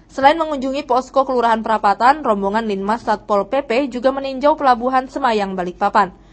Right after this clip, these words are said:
dan memberikan himbauan kepada sejumlah calon penumpang yang akan mudik Lebaran ke kampung halamannya. Kabit Linmas Satpol P P Balikpapan Subardiono mengatakan, kunjungan ke sejumlah posko dan lokasi pengamanan jelang Lebaran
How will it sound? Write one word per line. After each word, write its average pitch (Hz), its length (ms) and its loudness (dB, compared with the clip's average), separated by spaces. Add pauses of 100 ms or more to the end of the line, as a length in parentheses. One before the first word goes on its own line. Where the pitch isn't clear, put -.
(140)
dan 202 160 -2
memberikan 233 480 4
himbauan 214 480 0
kepada 202 240 -4
sejumlah 240 480 0
calon 254 320 0
penumpang 220 560 -2 (240)
yang 269 160 2
akan 285 220 2
mudik 269 260 -4
Lebaran 233 480 2
ke 240 160 -4
kampung 202 400 -2
halamannya. 190 640 -4 (1800)
Kabit 269 240 2
Linmas 302 400 2
Satpol 277 320 4
P 262 80 4
P 262 80 2
Balikpapan 247 560 0
Subardiono 214 560 -2
mengatakan, 214 640 0
kunjungan 262 560 -2
ke 330 80 -4
sejumlah 254 480 -2
posko 254 400 2
dan 233 160 2
lokasi 208 480 -2
pengamanan 190 640 -4
jelang 208 320 0
Lebaran 185 480 0